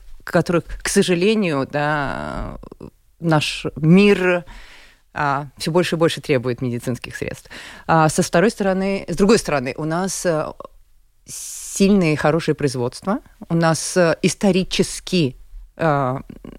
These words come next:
развита инфраструктура именно для производства тех ниш, в которых мы специализируемся. У нас есть сильные исследователи-,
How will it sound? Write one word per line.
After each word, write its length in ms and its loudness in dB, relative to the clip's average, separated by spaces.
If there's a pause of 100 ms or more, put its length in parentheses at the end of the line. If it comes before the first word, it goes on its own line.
(200)
развита 760 4
инфраструктура 800 2
именно 480 0
для 160 0
производства 920 -2 (160)
тех 200 2
ниш, 180 0
в 120 -2
которых 420 -2
мы 340 2
специализируемся. 960 0 (340)
У 60 0
нас 240 2
есть 140 2
сильные 400 4
исследователи-, 720 -4